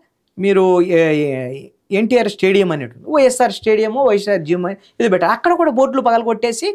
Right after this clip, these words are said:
ఎన్టీఆర్కి సంబంధించినటువంటి పేర్లు. నేనేమంటానంటే మీరు పేరు మార్చండి, మనకు ఒక సిస్టమ్ ఉంది, రాజ్యాంగం ఉంది కదా, మనం రాజ్యాంగం ప్రకారంగా మనం వ్యవహరించాలి. అంతేగాని మన గవర్నమెంట్ వచ్చింది, మనం వెళ్ళి పగలగొడతాం, మన ఇష్టం వచ్చినటువంటి బొమ్మ పెట్టుకుంటాం అంటే ఎవడు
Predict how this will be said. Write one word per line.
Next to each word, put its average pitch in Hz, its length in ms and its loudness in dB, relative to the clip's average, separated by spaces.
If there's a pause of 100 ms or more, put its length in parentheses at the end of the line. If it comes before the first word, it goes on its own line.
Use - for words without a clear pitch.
(560)
ఎన్టీఆర్కి 254 480 4
సంబంధించినటువంటి 190 500 -2
పేర్లు. 139 180 -6 (360)
నేనేమంటానంటే 240 1000 0
మీరు 226 200 -8
పేరు 285 220 2
మార్చండి, 208 400 -6 (540)
మనకు 220 240 0
ఒక 202 160 -4
సిస్టమ్ 285 320 -6
ఉంది, 135 200 -4
రాజ్యాంగం 254 500 0
ఉంది 185 180 -8
కదా, 220 140 2 (640)
మనం 220 140 2 (100)
రాజ్యాంగం 269 520 2
ప్రకారంగా 277 460 0
మనం 240 180 -2
వ్యవహరించాలి. 262 480 0 (300)
అంతేగాని 330 480 2
మన 247 160 0
గవర్నమెంట్ 320 400 0
వచ్చింది, 330 320 -2 (360)
మనం 262 200 2
వెళ్ళి 302 200 2
పగలగొడతాం, 302 540 2 (300)
మన 240 180 2
ఇష్టం 277 180 0
వచ్చినటువంటి 311 460 0
బొమ్మ 269 280 0
పెట్టుకుంటాం 294 400 0
అంటే 302 140 -4 (380)
ఎవడు 285 160 4